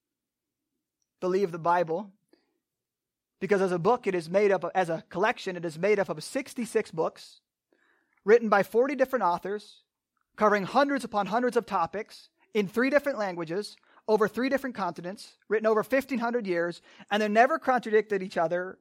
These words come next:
and bore one unified message. So let me read that again.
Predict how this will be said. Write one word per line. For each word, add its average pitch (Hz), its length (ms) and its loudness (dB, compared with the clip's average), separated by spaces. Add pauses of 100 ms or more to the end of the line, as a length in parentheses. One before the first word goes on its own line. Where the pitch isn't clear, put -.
and 190 140 0
bore 185 280 4
one 262 560 4 (180)
unified 214 760 2
message. 185 540 -2 (2000)
So 233 140 0
let 220 120 4
me 226 60 2
read 226 160 2
that 208 120 6
again. 180 320 0